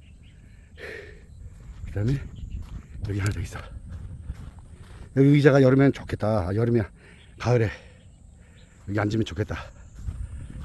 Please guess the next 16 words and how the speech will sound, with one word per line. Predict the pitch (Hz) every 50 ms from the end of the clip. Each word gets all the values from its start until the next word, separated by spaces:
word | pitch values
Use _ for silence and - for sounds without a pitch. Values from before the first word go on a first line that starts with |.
| - - -
대리석으로 | - 127 131 113 123 113 98 98
돼 | - 85
있어. | - - 78 - - - - - - - - - - - - - - - - - - - - - - -
요거는 | 104 113 123 139 127 110 - - - - - - - - - - - - - - - - - - - -
사랑의 | - - 156 165 170 160 165 151
키스. | - - 120 - - 95 - - - - - - - - - - - - - - - - - - - -
아, | - 82 82 80 80 78 78 78 78 76 78
사랑의 | - 101 107 117 110 113 -
키스. | - - - - 85 - - - - - - - - - - - - - -
근데 | - 113 110
너무 | 113 120
떨어져 | 113 175 175 170 151 139
있는데? | 120 123 113 147 143 - - - - - - - - - - - - - - - - - - 117
응? | 165 175 - - - - - - - - - - - - - - - - - - - - - - - - - - - - - -
사랑의 | - 110 113 113 113 113
키스. | - - - - - 78